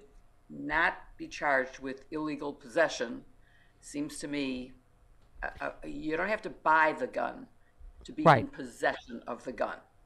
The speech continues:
Speaker 1: Uh, people are charged
Speaker 2: Well
Speaker 1: with possession of stolen guns.
Speaker 2: Well, someone said, like, I,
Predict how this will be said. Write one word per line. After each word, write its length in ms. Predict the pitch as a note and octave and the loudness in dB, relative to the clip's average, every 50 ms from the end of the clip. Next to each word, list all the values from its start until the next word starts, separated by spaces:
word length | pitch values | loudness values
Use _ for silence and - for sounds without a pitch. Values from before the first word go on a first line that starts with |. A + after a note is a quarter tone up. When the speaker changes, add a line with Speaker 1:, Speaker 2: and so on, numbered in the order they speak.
| _ - - - - - - - - - | _ -20 -20 -20 -20 -20 -20 -20 -18 -16
Speaker 1:
Uh, 80 | - A#2 - | -16 -16 -10
people 240 | - - D#3 E3+ E3+ | -6 -6 0 2 4
are 80 | D3+ D3 | 4 4
charged 300 | D3 - - D3 C#3 C#3+ | 2 2 2 4 8 10
Speaker 2:
Well 80 | C#4+ A3+ | 8 8
Speaker 1:
with 120 | D3 - | 8 4
possession 380 | - C3 D3 C#3+ D3+ - F#3+ F#3 | -6 -2 0 0 0 0 -4 -10
of 80 | - | -10
stolen 480 | - - - - G3+ A3+ A#3+ G#3+ E3 D3 | -12 -10 2 6 6 6 8 6 4 2
guns. 480 | - G2+ - - - - - - - - - | 0 -2 -4 -4 -8 -16 -18 -18 -18 -6 4
Speaker 2:
Well, 120 | - C4 | 6 6
someone 320 | C4 - E4 E4+ F4+ E4 C4 | 8 10 10 12 12 12 12
said, 260 | A3 - - B3 A#3 | 12 10 8 8 8
like, 240 | F#3+ G3+ G3+ - - - | 10 8 6 6 4 -4
I, 160 | - B2+ F#3+ | -2 -2 -2